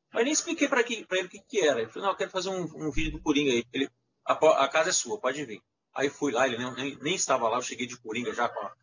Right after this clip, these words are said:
com, com, com o personagem já, com maquiagem, enfim, com a, com a minha filha, com a câmera e tal.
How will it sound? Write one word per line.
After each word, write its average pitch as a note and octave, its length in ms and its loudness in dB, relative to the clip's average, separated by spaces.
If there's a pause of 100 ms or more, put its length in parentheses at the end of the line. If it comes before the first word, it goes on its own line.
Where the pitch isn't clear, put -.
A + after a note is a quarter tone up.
(340)
com, A2+ 360 -2
com, A2 320 -2 (180)
com - 960 -10
o - 60 -4
personagem A2 640 4
já, B2 220 4
com A#2 100 -10
maquiagem, B2+ 500 -4
enfim, G#2+ 320 -16
com A2 200 -8
a, G#2 60 -16
com - 140 -18
a G#2+ 40 -8
minha A2+ 160 -4
filha, A2+ 480 0 (380)
com A#2 80 0
a A2 80 0
câmera D3+ 320 0
e - 40 -16
tal. C#3+ 280 0